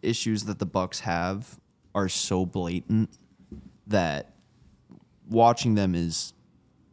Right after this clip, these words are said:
annoying <laughs> sometimes, just because every single time we come back and try to do it, we're automatically down again just because we can't stop a basket.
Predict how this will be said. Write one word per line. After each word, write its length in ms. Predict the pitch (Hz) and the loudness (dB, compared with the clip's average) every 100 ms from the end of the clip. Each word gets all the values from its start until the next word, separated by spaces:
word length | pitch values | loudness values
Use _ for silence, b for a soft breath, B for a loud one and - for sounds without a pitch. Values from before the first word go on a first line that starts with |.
| _ - | _ 4
annoying 560 | 113 98 82 65 104 | 6 6 2 -2 -4
<laughs> 40 | 147 | 0
sometimes, 760 | 139 - 107 101 78 76 - | 2 2 2 0 -4 -4 -6
just 360 | - 131 117 - | 2 2 4 0
because 640 | 120 123 104 98 92 - - b b b b b b b b - | 0 4 4 2 -2 -6 -8 b b b b b b b b 2
every 240 | 127 123 | 4 6
single 300 | 113 123 107 | 4 4 4
time 440 | 101 113 101 95 92 | 4 2 4 4 2
we 380 | 98 92 92 - _ _ _ | 2 0 -2 -6 _ _ _
come 200 | - 113 | 4 6
back 320 | 95 87 82 - | 6 4 0 -2
and 120 | 82 | -4
try 180 | 90 85 | -2 -2
to 80 | |
do 160 | 80 80 | -2 -2
it, 140 | 78 | -4
we're 200 | - 87 | -2 0
automatically 540 | 82 87 82 82 - 80 | 2 2 2 0 -2 -6
down 280 | 67 58 50 | -6 -8 -10
again 280 | 50 - - | -10 -12 -8
just 240 | 90 85 | -6 -6
because 320 | - - 76 80 | -6 -8 -6 -6
we 80 | |
can't 280 | 85 73 73 - - | -6 -6 -6 -12 -10
stop 380 | - 71 69 - | -4 -4 -4 -8
a 60 | |
basket. 480 | - - - - - | -8 -8 -10 -16 -20